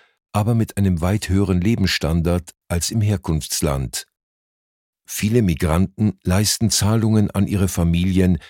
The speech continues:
in den Herkunftsländern. Diese addieren sich zu vielen Milliarden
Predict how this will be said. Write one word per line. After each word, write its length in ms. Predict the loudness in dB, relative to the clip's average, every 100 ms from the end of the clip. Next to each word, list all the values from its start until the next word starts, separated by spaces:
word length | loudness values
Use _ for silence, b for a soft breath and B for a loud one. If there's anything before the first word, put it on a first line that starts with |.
| B B
in 100 | -2
den 160 | 2 2
Herkunftsländern. 1300 | 2 0 0 -2 -2 -4 -2 0 0 0 -2 -4 -8 -14 _ _ _ _ _ _ _ _ _ -4
Diese 380 | -2 0 0
addieren 480 | -2 -2 0 2 2
sich 260 | 0 -2 -2
zu 140 | -4
vielen 360 | -2 -2 0 2
Milliarden 760 | 0 -2 0 -2 0 0 0